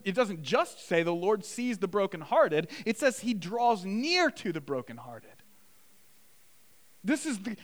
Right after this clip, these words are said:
the God that we serve. I mean, what a blessing.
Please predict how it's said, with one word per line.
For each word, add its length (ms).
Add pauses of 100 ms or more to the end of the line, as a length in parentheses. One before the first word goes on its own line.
the 80
God 300
that 80
we 180
serve. 560 (640)
I 140
mean, 160 (120)
what 200
a 40
blessing. 580